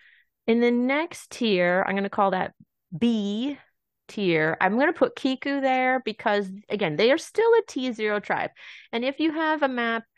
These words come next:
Speaker 2: that's like continents or Pangea,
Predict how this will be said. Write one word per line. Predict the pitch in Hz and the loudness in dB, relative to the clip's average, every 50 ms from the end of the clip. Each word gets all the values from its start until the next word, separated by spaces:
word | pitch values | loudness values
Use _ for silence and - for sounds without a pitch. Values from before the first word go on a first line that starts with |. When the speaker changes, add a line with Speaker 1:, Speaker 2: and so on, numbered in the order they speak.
| _ _ _ _ _ _ _ _ _ _ | _ _ _ _ _ _ _ _ _ _
Speaker 2:
that's | - 208 202 - - | -4 -4 -4 -2 -4
like | 185 175 175 | -4 -4 -4
continents | - 339 339 320 - 320 311 302 269 254 247 240 240 240 - | -4 -2 -2 -2 -2 -2 -2 0 0 0 0 0 -2 -4 -4
or | - 202 175 | -4 -4 -4
Pangea, | - - 214 214 220 208 - 262 240 233 226 226 220 214 208 208 202 202 202 | -2 -4 -4 -2 -2 -2 -4 -4 -6 -4 -4 -4 -2 -2 -2 -2 -2 -4 -4